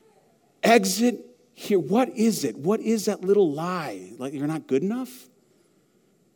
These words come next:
There's just no way for you to be happy? W-, what is it?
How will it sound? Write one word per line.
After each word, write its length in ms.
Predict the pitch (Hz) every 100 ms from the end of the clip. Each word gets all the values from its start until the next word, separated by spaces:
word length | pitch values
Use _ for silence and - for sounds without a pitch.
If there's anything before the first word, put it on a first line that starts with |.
| _ _ _ _ _ _
There's 120 | 156
just 180 | 190 -
no 120 | 185
way 160 | 185 196
for 140 | 196
you 100 | 180
to 60 | 156
be 120 | 139
happy? 640 | - 123 151 226 269 233 - _ _ _ _ _ _ _ _ _ _ _ _ _ _ _ _ _ _ _ _ 165
W-, 200 | 170 190
what 320 | 156 196 240
is 260 | 220 226
it? 360 | 196 - - -